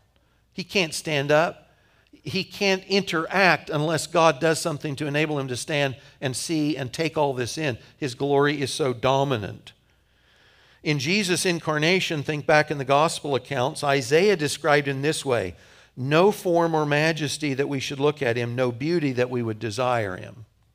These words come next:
But now in heaven, after his resurrection, Jesus' appearance is fully and only glorious. Glory, glory or glorious is probably the best description we can use of him. So absolute transformation of his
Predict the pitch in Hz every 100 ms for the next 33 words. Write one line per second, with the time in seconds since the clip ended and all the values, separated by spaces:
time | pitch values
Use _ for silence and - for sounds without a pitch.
0 | _ _ _ _ _ _ _ - - 151
1 | 170 190 185 156 151 220 185 160 165 -
2 | 160 139 160 139 151 160 - 151 123 160
3 | 156 147 - 113 170 165 156 147 143 -
4 | - 202 180 156 139 156 160 170 165 147
5 | 131 120 143 143 143 107 113 - - 143
6 | 147 117 - - - _ 147 147 147 127
7 | 110 135 135 123 120 - 139 123 117 123
8 | 131 - - _ _ - 117 - 151 -
9 | 131 123 117 127 123 127 107 120 - 101
10 | 82 107 _ _ - 135 - 156 170 -
11 | 160 143 139 - _ - - 156 143 -
12 | 139 127 151 160 143 123 - 196 156